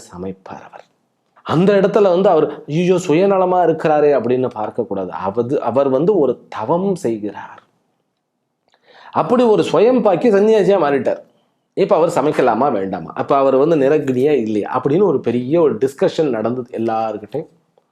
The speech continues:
அப்பதான் அவர் சொன்னார், அவர் தனக்காக சமைத்தால்தான் அவர் வந்து நிரக்னியாக இருக்கல் தகுதியற்றவர் என்பது பொருள். அவர் வந்து சிறு வயதிலே இருந்தே அது நைவேத்தியத்திற்காக,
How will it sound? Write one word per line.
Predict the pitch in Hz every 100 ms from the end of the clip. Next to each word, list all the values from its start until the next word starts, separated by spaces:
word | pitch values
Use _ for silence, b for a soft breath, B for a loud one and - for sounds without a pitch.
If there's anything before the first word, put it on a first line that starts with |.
| b b b b b b b b b b
அப்பதான் | 120 180 180 170
அவர் | 139
சொன்னார், | 135 123 107 113 139 127 - -
அவர் | 127 156 -
தனக்காக | 143 165 170 180 175 180 160
சமைத்தால்தான் | 131 160 160 156 143 135 135 185 220 233 240 220 -
அவர் | - 135 147 139 131
வந்து | 156 190 185 131 117 - B B
நிரக்னியாக | 135 143 165 156 151 156 147 147
இருக்கல் | 147 139 - 123 117 - - -
தகுதியற்றவர் | 147 196 185 147 117 131 120 127
என்பது | 117 113 113
பொருள். | 107 98 104 139 - -
அவர் | 120 135
வந்து | 120 131 180 175 B B _
சிறு | - 214 247
வயதிலே | 233 226 202 185 190
இருந்தே | 175 165 156 151 165 202
அது | 160 131 123
நைவேத்தியத்திற்காக, | 156 202 220 180 202 170 165 156 156